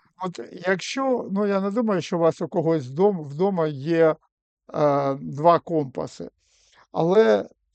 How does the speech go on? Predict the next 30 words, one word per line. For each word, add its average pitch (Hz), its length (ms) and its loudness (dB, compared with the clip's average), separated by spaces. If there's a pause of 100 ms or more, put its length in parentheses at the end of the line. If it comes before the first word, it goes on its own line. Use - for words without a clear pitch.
е, 170 280 -6
якщо 185 340 -2
б 175 80 -12
знайти, 208 400 -4
то 208 200 -2
іноді 214 500 -4
такий 190 320 -4
дослід 196 460 -2
виходить. 180 640 -6
Якщо 180 400 -2
два 185 320 -2
компаси 175 540 -2
дуже 170 420 0
близько 160 580 -4 (280)
до, 160 340 -6
один 175 280 0
до 196 180 0
одного 170 440 -4
наблизити, 151 720 -6 (800)
то 180 140 -2
там 220 220 0
уже 202 200 2
стає 208 320 0
видно, 202 380 0
що 185 200 -4
стрілки 214 460 -2
взаємодіють 180 1000 -2 (160)
одна 170 300 0
з 139 80 -6
одною. 131 400 -6